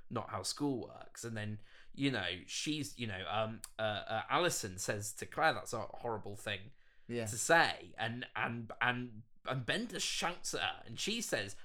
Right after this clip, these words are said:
Speaker 1: "I'm not being mean, I'm just being honest." But
Speaker 2: It's
Speaker 1: it's not said
Speaker 2: complete
Speaker 1: as a deliberate callback.
Speaker 2: It's, it just,
Speaker 1: But
Speaker 2: no,
Speaker 1: it's just,
Speaker 2: I didn't
Speaker 1: it's
Speaker 2: pick
Speaker 1: just,
Speaker 2: up on it as
Speaker 1: it's
Speaker 2: a callback.
Speaker 1: No, it's not, but it's great because, again, it shows these people are not so different. <laughs> They're s-, they're literally having the same
Speaker 2: Yeah.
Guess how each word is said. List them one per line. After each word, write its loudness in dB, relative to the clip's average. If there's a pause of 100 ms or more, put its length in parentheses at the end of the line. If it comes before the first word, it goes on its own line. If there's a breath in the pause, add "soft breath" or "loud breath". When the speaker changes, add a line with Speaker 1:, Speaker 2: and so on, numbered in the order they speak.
(160 soft breath)
Speaker 1:
"I'm 4
not 4
being 4
mean, 0
I'm 2
just -6
being 2
honest." 2
But 0
Speaker 2:
It's -2
Speaker 1:
it's 0
not 4
said 8
Speaker 2:
complete 12
Speaker 1:
as 10
a 10
deliberate 6
callback. 8
Speaker 2:
It's, 8 (120)
it 10
just, 2
Speaker 1:
But 12
Speaker 2:
no, 12
Speaker 1:
it's 8
just, 10
Speaker 2:
I 12
didn't 12
Speaker 1:
it's 4
Speaker 2:
pick 12
Speaker 1:
just, 12
Speaker 2:
up 12
on 12
it 12
as 12
Speaker 1:
it's 4
Speaker 2:
a -6
callback. 6
Speaker 1:
No, 12
it's 4
not, 12
but 4
it's -2
great 6
because, -2
again, 0
it -4
shows 4 (400)
these 2
people 6
are 8
not 4
so 6
different. 4
<laughs> -8
They're 8
s-, 8
they're 6
literally 6
having 2
the -6
same 0 (120)
Speaker 2:
Yeah. -4